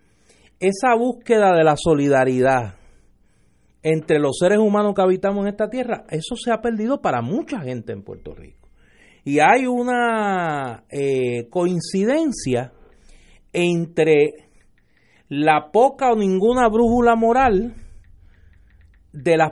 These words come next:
personas que ocupan cargos públicos y cargos que antes eran, mire,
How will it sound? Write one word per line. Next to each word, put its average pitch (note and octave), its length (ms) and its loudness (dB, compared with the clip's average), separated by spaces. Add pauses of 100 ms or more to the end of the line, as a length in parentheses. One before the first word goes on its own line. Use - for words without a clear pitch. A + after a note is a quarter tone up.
personas G#3+ 760 2
que E3+ 100 2
ocupan E3 800 -4 (840)
cargos G#3+ 540 2
públicos A#3+ 600 0
y - 260 -8
cargos F#3+ 460 0
que F#3+ 120 0
antes G#3+ 300 0
eran, G3+ 340 2
mire, G3+ 400 -2